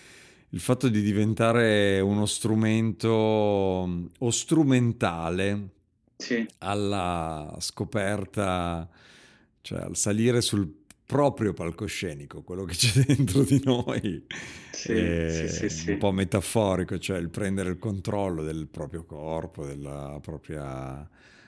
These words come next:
Speaker 1: vita, delle proprie sensazioni, delle proprie emozioni è, è una
Speaker 2: Sì.
Speaker 1: bella sensazione ed è, da, ba-, personalmente mi dà più soddisfazione <laughs> vedere,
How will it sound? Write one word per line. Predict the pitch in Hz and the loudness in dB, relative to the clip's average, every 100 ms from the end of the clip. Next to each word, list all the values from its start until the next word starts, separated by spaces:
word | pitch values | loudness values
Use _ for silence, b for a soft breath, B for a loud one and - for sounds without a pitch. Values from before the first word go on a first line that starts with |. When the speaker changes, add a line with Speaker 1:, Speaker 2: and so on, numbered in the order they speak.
| b - | b -16
Speaker 1:
vita, | - 87 87 82 92 87 76 71 | -10 -8 -4 -2 -2 -2 -6 -4
delle | 85 87 | -4 -4
proprie | 92 85 | -6 -4
sensazioni, | 85 90 85 85 - - 85 80 92 85 | -4 -4 -4 -4 -2 -2 -2 -2 -2 -2
delle | 80 80 | -4 -6
proprie | 85 90 95 | -6 -6 -4
emozioni | 95 85 - 95 110 117 | -2 -2 2 4 6 6
è, | 87 67 67 67 69 B B B B B B | 4 2 -2 -4 -6 B B B B B B
è | - | -4
una | 87 | 0
Speaker 2:
Sì. | 87 | 2
Speaker 1:
bella | 98 98 | 4 4
sensazione | 92 92 87 92 85 - 131 131 - 71 76 | 4 2 0 0 0 2 2 2 -2 -4 -8
ed | 76 | -6
è, | 76 73 73 76 76 76 76 78 78 69 | -2 0 0 -2 -2 -2 -2 -4 -4 0
da, | 85 101 | 4 4
ba-, | 107 92 95 101 | 4 0 0 0
personalmente | 92 113 - 113 107 135 120 | 4 4 6 8 10 8 8
mi | 98 92 | 6 6
dà | 90 | 6
più | 85 123 | 4 4
soddisfazione | - 107 101 - 107 - - 127 131 | 6 6 6 4 6 6 6 6 8
<laughs> | 101 | 6
vedere, | 98 90 104 98 92 82 | 6 6 6 6 4 2